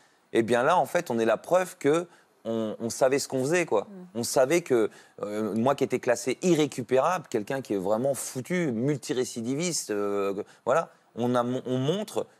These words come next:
Speaker 1: que finalement, on n'est pas irrécupérable et que malgré cette vie de fou, eh bien, on s'en sort. Et maintenant,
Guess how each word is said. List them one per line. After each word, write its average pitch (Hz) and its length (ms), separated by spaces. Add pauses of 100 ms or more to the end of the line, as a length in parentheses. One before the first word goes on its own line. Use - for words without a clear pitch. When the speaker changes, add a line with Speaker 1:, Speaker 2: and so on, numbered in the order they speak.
(120)
Speaker 1:
que 147 180
finalement, 127 680
on 113 80
n'est 110 120
pas 139 180
irrécupérable 117 720
et 101 40
que 104 240 (240)
malgré 123 420
cette 104 260
vie 98 120
de - 60
fou, 170 300 (480)
eh 110 120
bien, 107 420 (120)
on 120 140
s'en 107 200
sort. 139 400
Et 117 60
maintenant, 110 460